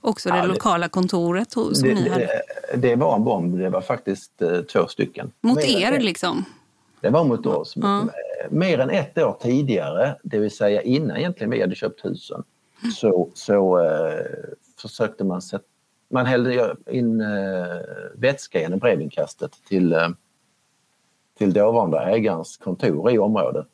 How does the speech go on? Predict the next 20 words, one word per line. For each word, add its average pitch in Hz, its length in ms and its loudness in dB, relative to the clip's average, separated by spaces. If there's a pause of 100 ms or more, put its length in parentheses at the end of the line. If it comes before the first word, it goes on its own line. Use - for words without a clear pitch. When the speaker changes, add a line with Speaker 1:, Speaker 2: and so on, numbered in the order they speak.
(180)
Speaker 2:
och, 90 240 -6
och, - 180 -8
och 92 180 -6
satte 92 260 -4
fyr. - 300 -4 (960)
Och 104 200 -2
det 127 100 2
var 90 120 2
fångat 113 360 -2
på 107 80 -6
kamera 160 600 0
och, - 400 -4
och 107 200 2
då 101 360 0
sa - 280 -4
man 87 180 0
upp - 240 -2
de 87 160 -2
här 98 260 -2 (840)
familjerna 71 560 -2